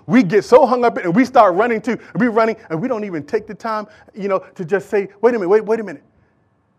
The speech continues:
You know, you go into the store, you, you, you, just do me a favor.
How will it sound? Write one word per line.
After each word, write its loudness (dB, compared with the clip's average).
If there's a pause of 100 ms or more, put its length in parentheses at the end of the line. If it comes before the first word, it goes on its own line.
You -4
know, 0
you -4
go -2
into -6
the -8
store, 0
you, -6
you, -10
you, -12
just -10
do 0
me -2
a -4
favor. -4